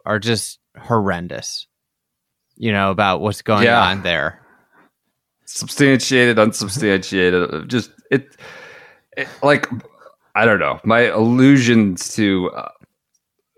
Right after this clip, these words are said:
Speaker 2: maybe a house on fire when it needs to be, the ship needs to be tight right now.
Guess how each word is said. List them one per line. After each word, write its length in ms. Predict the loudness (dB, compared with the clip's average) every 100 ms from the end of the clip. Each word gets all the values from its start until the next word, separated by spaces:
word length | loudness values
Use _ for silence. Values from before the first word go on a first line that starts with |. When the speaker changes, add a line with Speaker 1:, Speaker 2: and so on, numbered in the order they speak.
| -4
Speaker 2:
maybe 240 | 0 2
a 80 | 2
house 320 | 2 2 2
on 160 | 2 0
fire 380 | 0 2 4 4
when 100 | 2
it 80 | 0
needs 260 | -2 -4
to 100 | -6
be, 160 | -6 -6
the 120 | -4
ship 360 | -4 0 -2 0
needs 180 | 0 0
to 60 | -8
be 120 | -10
tight 360 | -6 -4 -4 -4
right 200 | -8 -8
now. 260 | -8 -10